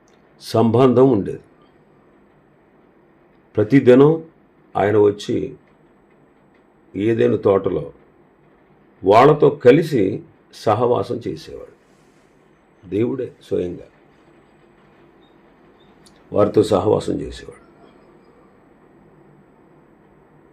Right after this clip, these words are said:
అయితే పాపం దేవుని నుండి మానవుణ్ణి వేరు చేసింది. అంటే కనెక్షన్ కట్ అయిందనమాట.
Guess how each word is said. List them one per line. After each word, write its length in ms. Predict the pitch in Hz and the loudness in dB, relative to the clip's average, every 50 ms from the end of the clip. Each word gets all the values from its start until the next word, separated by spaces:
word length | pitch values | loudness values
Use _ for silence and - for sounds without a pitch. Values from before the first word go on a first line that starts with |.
| _ _ _ _ _ - - _ 98 | _ _ _ _ _ -20 -6 _ 2
అయితే 520 | 101 101 - 110 95 82 78 - - - - _ - | 2 4 6 4 4 4 2 -2 -6 -8 -12 _ 0
పాపం 580 | 107 110 123 160 151 - 135 98 87 90 87 - - _ _ _ _ _ _ _ _ _ _ - 98 | 2 4 4 4 4 4 4 4 4 2 -4 -8 -12 _ _ _ _ _ _ _ _ _ _ -16 -16
దేవుని 540 | 92 85 80 107 120 139 143 151 143 127 | -12 -2 4 6 8 8 8 8 6 4
నుండి 280 | 117 110 104 101 101 104 | 4 2 0 0 0 0
మానవుణ్ణి 600 | 95 87 90 92 95 104 104 92 85 87 104 135 - - _ _ _ _ _ - | 0 0 0 0 2 2 2 2 0 -2 -6 -8 -10 -16 _ _ _ _ _ -12
వేరు 240 | 82 85 95 98 90 | -6 -4 -4 -4 -4
చేసింది. 460 | 78 - 69 62 57 - - - - _ _ _ _ _ _ _ _ _ _ _ _ _ _ _ _ _ _ _ _ _ _ _ _ _ _ _ _ _ _ _ _ - - _ - | -6 -10 -14 -16 -16 -18 -20 -20 -20 _ _ _ _ _ _ _ _ _ _ _ _ _ _ _ _ _ _ _ _ _ _ _ _ _ _ _ _ _ _ _ _ -20 -14 _ -2
అంటే 180 | 120 135 143 | 0 0 0
కనెక్షన్ 680 | - - 135 127 151 180 - - - 165 151 127 120 - - - _ _ _ _ _ _ _ _ _ _ _ _ _ _ _ _ _ _ _ - | 2 2 4 4 4 4 4 2 2 4 4 2 0 -2 -8 -14 _ _ _ _ _ _ _ _ _ _ _ _ _ _ _ _ _ _ _ 0
కట్ 260 | 123 113 - - 147 | 0 0 0 2 4
అయిందనమాట. 460 | 147 143 120 101 92 80 76 - - | 4 4 4 2 0 -4 -8 -12 -16